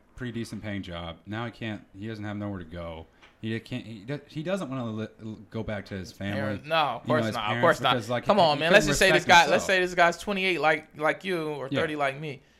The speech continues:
Speaker 1: Yeah, he couldn't respect himself, and
Speaker 2: Exactly.
Speaker 1: he wouldn't expect her to respect him either.
Speaker 2: Mm-hmm.
Speaker 1: So he goes and lives with this girl for a little while, while he's getting, supposed to be getting on his feet. Well, now you see him, like,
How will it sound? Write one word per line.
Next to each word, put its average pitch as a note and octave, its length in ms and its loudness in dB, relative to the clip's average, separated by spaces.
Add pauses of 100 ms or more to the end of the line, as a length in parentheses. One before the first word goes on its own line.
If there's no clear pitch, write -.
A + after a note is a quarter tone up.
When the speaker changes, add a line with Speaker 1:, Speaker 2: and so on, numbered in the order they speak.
(160)
Speaker 1:
Yeah, A#2 180 -6
he A2+ 80 -8
couldn't A#2+ 260 -6
respect A2+ 380 -8
himself, D#2+ 560 -12
and G2 100 -12
Speaker 2:
Exactly. A2 280 0
Speaker 1:
he A#2+ 40 -4
wouldn't G#2+ 200 -4
expect - 420 -10
her A2 180 -8
to F#2 80 -14
respect D#2+ 400 -18
him E2+ 140 -12
either. F#2 320 -10 (120)
Speaker 2:
Mm-hmm. B2+ 260 -12 (200)
Speaker 1:
So A#2+ 200 -6
he A2 100 -2
goes B2+ 680 -2
and G2+ 180 -4
lives G#2 200 -4
with F#2 80 -14
this F2 140 -10
girl F2 440 -8 (540)
for G2+ 160 -4
a F#2 60 -4
little F#2 220 -4
while, F2 260 -6
while F2 160 -8
he's F2 180 -12
getting, F2 280 -8
supposed A2 260 -8
to F#2+ 40 -18
be F#2 80 -10
getting E2 140 -10
on E2 80 -12
his D#2+ 100 -14
feet. G2+ 240 -12
Well, F#2+ 80 -8
now A#2+ 140 -6
you C3 120 -8
see A#2 200 -8
him, G#2 160 -6
like, F#2 220 -8